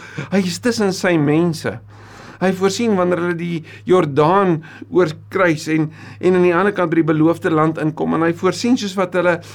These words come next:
al hierdie stede inneem. En, en uiteindelik kom,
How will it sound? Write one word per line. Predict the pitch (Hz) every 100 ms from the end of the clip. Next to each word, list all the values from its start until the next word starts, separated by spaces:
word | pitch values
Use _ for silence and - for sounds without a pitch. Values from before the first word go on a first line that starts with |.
| - - -
al | 185 233 185
hierdie | 175 160
stede | - 170 190 190 175 -
inneem. | 180 175 160 139 139
En, | 143 147 - - - -
en | 175 196
uiteindelik | 190 - 208 262 226 208 -
kom, | 214 214 208